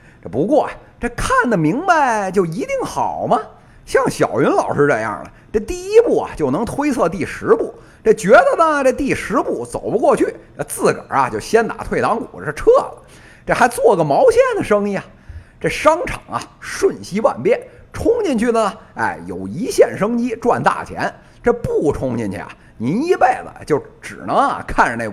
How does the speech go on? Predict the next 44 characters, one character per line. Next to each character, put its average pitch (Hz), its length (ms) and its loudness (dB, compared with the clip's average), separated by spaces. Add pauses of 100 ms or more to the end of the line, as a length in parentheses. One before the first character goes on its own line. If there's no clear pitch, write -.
五 95 60 -14
块 135 180 0
钱 143 220 -2
的 170 60 -2
美 95 260 -8
团 131 180 -2
优 214 160 8
惠 214 140 6
券 208 240 0
流 127 160 0
哈 - 180 0
喇 143 280 -2
子。 - 60 -12 (600)
这 185 80 -2
孙 - 280 -2
老 202 320 0
爷 123 200 2
子 160 200 0
拔 131 220 0
下 381 80 4 (140)
一 175 120 -4
根 147 200 6
腿 104 320 -6
毛， 90 280 -6 (200)
这 135 80 -6
都 208 200 6
比 127 160 -8
啊 92 140 -4
十 - 280 -6 (100)
个 - 100 4
小 110 220 -2
云 131 40 0
老 107 200 -4
师 131 180 0
绑 95 180 -6
在 127 80 -2
一 202 140 -4
起， - 220 -14
这 131 100 -2
腰 147 260 -2
都 120 160 0
粗， 135 240 -8 (360)
根 370 260 -2
本 - 100 -8